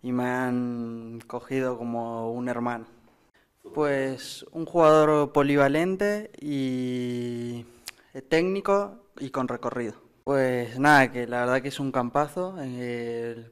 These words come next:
porque es enorme, la verdad que es bastante grande y a mí me gusta personalmente jugar en estos campos porque soy un jugador que le gusta tener la bola y bueno,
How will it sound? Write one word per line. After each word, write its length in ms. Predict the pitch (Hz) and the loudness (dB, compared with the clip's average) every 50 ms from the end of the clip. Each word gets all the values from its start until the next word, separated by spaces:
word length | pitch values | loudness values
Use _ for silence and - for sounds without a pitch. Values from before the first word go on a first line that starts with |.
| _ - | _ -10
porque 880 | 131 117 117 113 - 120 117 117 117 117 113 113 110 110 113 78 113 | -10 -10 -8 -8 -6 -4 -4 -2 -2 -4 -4 -8 -10 -12 -12 -12 -12
es 300 | 123 120 - - - - _ _ _ _ _ _ _ - | -12 -12 -14 -14 -16 -16 _ _ _ _ _ _ _ -10
enorme, 580 | 123 127 135 143 151 151 160 165 160 156 156 | -4 0 2 4 4 4 2 2 0 0 0
la 200 | 147 131 120 120 | 0 -2 -2 -2
verdad 220 | 123 127 131 131 127 | 0 0 0 -2 -2
que 560 | 131 123 120 120 117 117 117 117 113 117 117 _ _ - - _ _ - _ _ | -2 -2 -2 -2 -2 -2 -4 -4 -6 -8 -12 _ _ -20 -20 _ _ -20 _ _
es 120 | - 135 123 | -10 -8 -6
bastante 420 | 127 123 - 139 127 123 - 127 | -6 -6 -6 -6 -6 -4 -2 -2
grande 320 | 127 127 135 139 143 143 139 | 0 0 0 0 0 0 0
y 40 | |
a 60 | 131 127 | 0 0
mí 80 | 131 | 0
me 140 | 135 131 123 | 0 0 0
gusta 340 | 120 127 123 - - 123 113 | -2 -4 -8 -6 -6 -6 -4
personalmente 600 | 123 123 - - 127 123 123 127 127 127 120 120 | -4 -6 -6 -6 -4 -4 -2 -2 -4 -4 -6 -8
jugar 240 | - - 123 123 123 | -6 -4 -4 -4 -4
en 60 | 123 | -4
estos 280 | 123 123 - 127 - | -8 -10 -12 -16 -12
campos 600 | - - 139 135 143 127 143 139 139 - - - - _ - | -6 -2 -2 -2 0 2 2 2 2 0 -4 -14 -16 _ -6
porque 600 | 131 120 113 117 117 117 113 113 113 113 113 110 | -6 -4 -4 -2 -4 -2 -2 -4 -4 -4 -6 -6
soy 160 | - - 123 | -6 -6 -6
un 60 | 123 120 | -6 -4
jugador 360 | - 127 120 120 120 123 120 | -4 -2 0 0 0 0 -2
que 80 | 120 110 | -4 -6
le 80 | 113 | -6
gusta 400 | 113 113 117 117 - 117 113 113 107 | -6 -8 -8 -8 -8 -6 -6 -6 -6
tener 240 | - 113 113 113 113 | -6 -8 -8 -6 -6
la 120 | 117 113 | -6 -4
bola 480 | 110 113 123 131 135 135 135 131 127 113 | -4 -2 -2 -2 -2 -2 -2 -4 -4 -6
y 300 | 110 110 107 110 107 110 | -6 -8 -10 -10 -10 -8
bueno, 220 | 104 107 107 110 | -8 -8 -8 -8